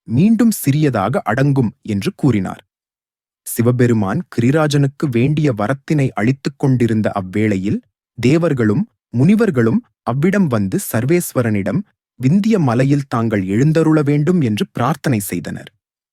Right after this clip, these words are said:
எம்பெருமானும் அவர்களின் வேண்டுகோளுக்கிணங்கி, கிரிராஜன் உருவாக்கிய ஓங்கார யந்திரத்தில் சுயம்பு லிங்கமாகவும், கிரிராஜன் பூஜித்த லிங்கத்தில் பார்த்திவ மூர்த்தியாகவும்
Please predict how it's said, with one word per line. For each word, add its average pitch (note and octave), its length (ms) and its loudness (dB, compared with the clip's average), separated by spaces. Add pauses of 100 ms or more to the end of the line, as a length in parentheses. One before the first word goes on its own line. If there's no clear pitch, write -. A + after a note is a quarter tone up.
(340)
எம்பெருமானும் C3 800 0 (240)
அவர்களின் A#2+ 640 0
வேண்டுகோளுக்கிணங்கி, C#3+ 1080 0 (300)
கிரிராஜன் F#3 640 0
உருவாக்கிய C#3 580 0
ஓங்கார D3 580 0
யந்திரத்தில் C#3 720 0
சுயம்பு F3 500 0
லிங்கமாகவும், B2 760 0 (400)
கிரிராஜன் F#3+ 720 2
பூஜித்த F3+ 420 0
லிங்கத்தில் C#3+ 600 0 (420)
பார்த்திவ C#3+ 400 -2
மூர்த்தியாகவும் B2+ 840 0